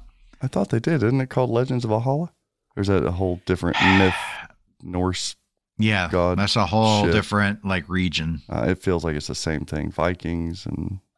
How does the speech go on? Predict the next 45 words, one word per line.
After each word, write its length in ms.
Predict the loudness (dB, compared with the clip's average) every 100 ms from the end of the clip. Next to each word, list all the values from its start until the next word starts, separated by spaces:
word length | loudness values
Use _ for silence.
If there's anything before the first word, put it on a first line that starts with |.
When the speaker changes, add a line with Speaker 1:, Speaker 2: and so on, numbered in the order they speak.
| -10
Speaker 1:
yeah, 300 | -6 -4 -4
and 240 | -2 -4 -4 -2
Speaker 2:
And 180 | 0
Greeks, 640 | 2 0 -2 -4 -4 -4 -6
yeah. 240 | -4 -2 -2
Speaker 1:
and 80 |
Gre-, 220 | -2 -6 -4
yeah, 320 | -2 0 -2 -6 -6
I 140 | -6
don't 200 | -6 -12
know. 140 | -12 -10
Trojans. 480 | -2 -2 0 0 2
Speaker 2:
So 180 | 4 4
similar. 540 | 2 2 0 -4 -6 _ -10
Speaker 1:
Wasn't 180 | -4 -2
there 120 | 0
a 40 | 2
Loch 280 | 2 2
Ness 180 | -2 0
monster 460 | 0 -2 -4 -4 -2
in 100 | 0
there 140 | 0
or 40 | -2
something? 440 | -2 -2 -2 -4 -8 _ -8
It 20 | -4
was 80 |
a 40 | -4
kraken. 580 | 2 4 4 -2 -10 -12 _ _
Was 80 | -8
that 100 | -6
a 40 |
kraken? 280 | 0 2 2
Speaker 2:
Yeah, 180 | 0 -2 -2
Speaker 1:
Was 100 | 0
Speaker 2:
there's 140 | 4 6
Speaker 1:
a 80 |
Speaker 2:
a 40 | 6
Speaker 1:
kraken 180 | 4 4
part 20 |
Speaker 2:
kraken. 140 | 2
Speaker 1:
of 40 | 4
that? 200 | 0 0 _ _ _ -4
Speaker 2:
Yeah, 120 | -2
kraken, 720 | 2 4 4 2 2 2 2 0
yeah. 300 | 0 2